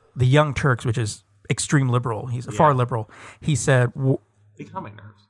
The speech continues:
Speaker 1: Yeah, <laughs> he goes, they, uh, they basically said that they kind of inc-, inferred that it was a conspiracy to show that, you know, C N N didn't ask younger voters, they only asked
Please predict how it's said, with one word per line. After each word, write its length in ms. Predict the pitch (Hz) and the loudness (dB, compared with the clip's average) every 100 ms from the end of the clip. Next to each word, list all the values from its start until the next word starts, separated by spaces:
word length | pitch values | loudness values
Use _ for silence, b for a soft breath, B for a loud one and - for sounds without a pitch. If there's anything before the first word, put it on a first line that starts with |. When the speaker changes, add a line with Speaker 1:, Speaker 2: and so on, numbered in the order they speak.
| - | -12
Speaker 1:
Yeah, 500 | 165 - 101 170 104 - | -8 -6 -2 0 -2 -8
<laughs> 100 | - | -2
he 120 | 170 | 2
goes, 280 | 156 131 139 | 4 4 4
they, 280 | 135 123 120 | 2 2 2
uh, 240 | 113 117 - | 0 -2 -8
they 300 | 131 139 143 | 0 4 4
basically 460 | 139 131 - 135 120 | 4 2 0 -4 -4
said 300 | - 123 120 | -2 -2 0
that 200 | 113 - b b b | -4 -6 b b b
they 300 | 170 160 147 - - | 2 2 0 -6 -2
kind 240 | 180 185 | 0 2
of 120 | 180 | 0
inc-, 360 | - 151 - - | -4 -6 -6 -6
inferred 1040 | 139 131 113 - - - - 143 139 135 123 | -4 -4 -6 -14 -20 -6 4 6 6 4 2
that 160 | 123 | 0
it 40 | 123 | 2
was 160 | 120 | -2
a 60 | 123 | -4
conspiracy 840 | - 127 - - 151 143 135 - 131 | -6 -6 -6 0 4 4 2 -2 -4
to 80 | 123 | -4
show 340 | - 127 120 | 0 2 2
that, 260 | 117 117 _ b b b b | 0 -4 _ b b b b
you 80 | 135 | 0
know, 340 | 123 117 113 - - | 2 0 -2 -8 -8
C 300 | - 185 151 | -4 2 2
N 80 | |
N 140 | 143 131 | 2 2
didn't 260 | 143 135 - | 0 0 -4
ask 380 | 117 131 - - | -2 0 -2 0
younger 300 | 135 151 147 | 2 4 4
voters, 400 | 143 147 156 147 | 4 4 4 0
they 140 | 135 | 0
only 180 | 127 127 | 0 0
asked 400 | 117 117 - - | -2 -2 -2 -6